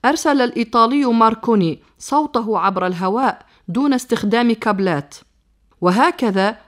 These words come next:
اخترع الهاتف اللاسلكي. أما الاختراع الرابع، فهو يمثل ذروة الاتصالات لحد الآن. في أواخر عام ألف وتسعمائة وواحد وسبعين، أرسل توملينسون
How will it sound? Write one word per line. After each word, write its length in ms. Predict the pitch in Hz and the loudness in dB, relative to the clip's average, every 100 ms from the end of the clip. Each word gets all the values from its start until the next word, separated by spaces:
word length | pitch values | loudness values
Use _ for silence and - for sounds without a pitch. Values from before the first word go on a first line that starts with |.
| _ | _
اخترع 540 | 180 - 285 311 247 202 | -8 -4 -2 0 0 0
الهاتف 540 | 190 202 247 240 220 | 0 0 -2 -2 0
اللاسلكي. 760 | 208 180 180 180 170 160 131 - _ _ _ - | 0 2 -2 -4 -8 -4 -6 -8 _ _ _ 0
أما 200 | 214 208 | 2 2
الاختراع 580 | 196 202 - 226 320 311 | 0 -4 -4 -4 -4 -4
الرابع، 480 | 240 233 190 143 135 _ _ _ _ | -4 0 -2 -2 -10 _ _ _ _
فهو 340 | - 190 190 | -4 0 2
يمثل 560 | 190 214 294 - 247 220 | 2 2 -2 -2 -2 0
ذروة 380 | 196 277 262 254 | 0 0 -2 -2
الاتصالات 920 | 220 220 - 208 208 190 214 262 - | -4 -4 -4 -6 -2 -2 -2 -4 -4
لحد 440 | 247 240 262 220 | -4 -2 -4 -4
الآن. 340 | 233 - 156 135 _ _ _ _ _ _ | -4 -2 -4 -6 _ _ _ _ _ _
في 140 | 196 | -4
أواخر 600 | 196 190 233 339 - 254 220 | -2 0 0 0 -2 0 0
عام 260 | 208 208 | 2 2
ألف 380 | 202 247 302 - | 2 0 -2 0
وتسعمائة 760 | 202 170 180 180 175 247 220 220 | 0 -2 -4 -6 -2 -2 -4 -6
وواحد 640 | 185 170 165 196 247 247 180 | -4 -2 0 0 -2 -4 -2
وسبعين، 760 | 160 151 151 156 208 247 247 _ _ _ _ - | -2 -4 -6 -6 -2 -2 -4 _ _ _ _ -6
أرسل 420 | 247 302 262 226 | -4 -2 -2 0
توملينسون 760 | 220 240 226 233 302 285 202 | 0 0 2 2 0 0 -2